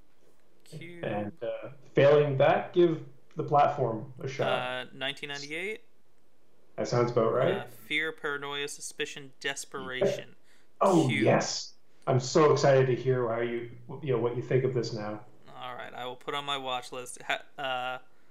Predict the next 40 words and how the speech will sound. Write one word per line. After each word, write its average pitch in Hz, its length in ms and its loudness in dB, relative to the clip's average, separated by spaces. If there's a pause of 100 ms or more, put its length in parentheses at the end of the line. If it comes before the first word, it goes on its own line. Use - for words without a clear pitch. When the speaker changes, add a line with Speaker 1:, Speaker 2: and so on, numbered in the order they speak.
Speaker 2:
<laughs> 135 240 -8
Speaker 1:
am 135 100 -8
I 131 120 -4
gonna 135 140 -6
be 135 100 -4
having 135 280 -4
nightmares? 147 520 -10 (1500)
Speaker 2:
No, 208 380 6
it's - 160 2
not 214 160 0
even, 185 560 4
yeah, 160 300 6
it's - 120 0
not, 170 160 0
like, 170 100 2
a 143 80 4
nightmarish 151 800 2 (280)
Speaker 1:
Did 135 160 -10
you 147 80 -4
know 147 120 -2
there's 151 200 -4
a 135 60 0
Speaker 2:
thing. 170 120 4
Speaker 1:
Cube 143 340 -6 (100)
two? 160 400 -8 (580)
Speaker 2:
Yeah, 127 540 8
and 131 300 4
a 139 80 4
Cube 135 240 0
three. - 280 -2
Speaker 1:
Hypercube? 95 220 -10
<laughs> - 560 -16
Speaker 2:
Yeah, - 260 -2 (120)
yeah. 117 160 0 (360)
Uh, - 20 -18 (480)
there's 117 380 6
a 117 80 2
Cube, - 420 2
and 139 160 6
a 104 180 2